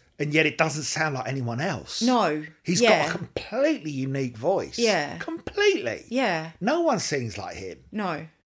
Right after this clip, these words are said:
Speaker 1: It's really strange. It's a really unusual voice.
Speaker 2: Mm.
Speaker 1: Technically, in-, incredibly, uh, you know, incredibly good,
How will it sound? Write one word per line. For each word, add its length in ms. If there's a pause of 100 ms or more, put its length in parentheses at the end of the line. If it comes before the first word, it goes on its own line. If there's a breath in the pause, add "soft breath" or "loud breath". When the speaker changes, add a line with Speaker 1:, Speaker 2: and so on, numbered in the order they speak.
(260)
Speaker 1:
It's 180
really 320
strange. 640
It's 140
a 20
really 380
unusual 760
voice. 680 (120)
Speaker 2:
Mm. 180
Speaker 1:
Technically, 800 (360 soft breath)
in-, 200 (160)
incredibly, 1120 (880 soft breath)
uh, 300 (340)
you 180
know, 40
incredibly 640 (480)
good, 540